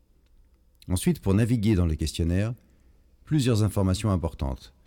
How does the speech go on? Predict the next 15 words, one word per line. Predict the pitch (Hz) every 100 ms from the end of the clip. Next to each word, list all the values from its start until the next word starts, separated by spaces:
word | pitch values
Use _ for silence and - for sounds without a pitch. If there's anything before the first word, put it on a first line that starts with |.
| _ _ _ _ -
La | 85
flèche | 139 147
numéro | 120 104 92 95 -
un | 110 135 - _ _ _ _ _
indique | 95 90 135 - - - _ _ _ _
un | 95 101
ascenseur | 127 127 117 135 127 113 -
horizontal | - 120 101 101 - 110
de | 87
progression | - - 120 85 95 107
dans | 98
l'enquête. | 80 76 - 64 - - _ _
Le | 71
pourcentage | - - 90 - 92
indique | 90 71 95 -